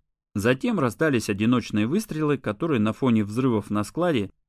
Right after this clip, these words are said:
переросли в настоящую перестрелку, постепенно смещающуюся вглубь японских позиций.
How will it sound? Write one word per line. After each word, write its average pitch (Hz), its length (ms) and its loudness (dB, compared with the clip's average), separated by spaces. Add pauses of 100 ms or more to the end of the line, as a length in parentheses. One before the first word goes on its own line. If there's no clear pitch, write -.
переросли 113 500 -2
в 175 60 0
настоящую 113 640 0
перестрелку, 127 760 -4 (260)
постепенно 131 600 0
смещающуюся 107 920 -2
вглубь 123 340 -4
японских 107 540 -6
позиций. 120 640 -6